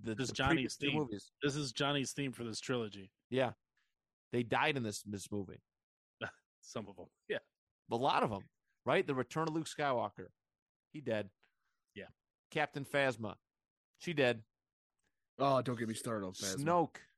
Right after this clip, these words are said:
Speaker 1: Snoke.
Speaker 3: Don't get me started on that.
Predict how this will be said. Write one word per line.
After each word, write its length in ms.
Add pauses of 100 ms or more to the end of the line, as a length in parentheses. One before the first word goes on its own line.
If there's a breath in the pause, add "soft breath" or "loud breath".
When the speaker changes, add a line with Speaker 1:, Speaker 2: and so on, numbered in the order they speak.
(280)
Speaker 1:
Snoke. 580 (400)
Speaker 3:
Don't 160
get 120
me 40
started 280
on 80 (100)
that. 180